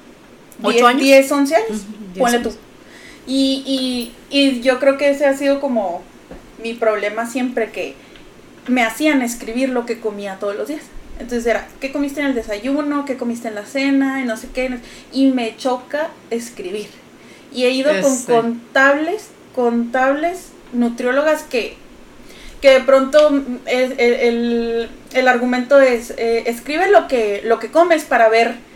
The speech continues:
Speaker 2: en dónde
Speaker 1: Está
Speaker 2: está
Speaker 1: la
Speaker 2: fallando,
Speaker 1: fallando.
Speaker 2: ¿no? En dónde estás poniendo más, poniendo menos". Y sí, me dura el gusto un día, dos días, pero me choca, o sea, eso me choca. Y yo recuerdo que eso, así,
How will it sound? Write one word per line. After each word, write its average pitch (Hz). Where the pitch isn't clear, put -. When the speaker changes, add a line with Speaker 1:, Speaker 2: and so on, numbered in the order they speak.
Speaker 2:
en 262
dónde 262
Speaker 1:
Está 254
Speaker 2:
está 196
Speaker 1:
la 214
Speaker 2:
fallando, 269
Speaker 1:
fallando. 226
Speaker 2:
¿no? 277
En 240
dónde 240
estás 233
poniendo 247
más, 240
poniendo 233
menos". 247
Y 233
sí, 370
me 262
dura 247
el 226
gusto 226
un 262
día, 262
dos 233
días, 233
pero 214
me 214
choca, 339
o 240
sea, 214
eso 262
me 269
choca. 269
Y 214
yo 208
recuerdo 254
que 262
eso, 233
así, 226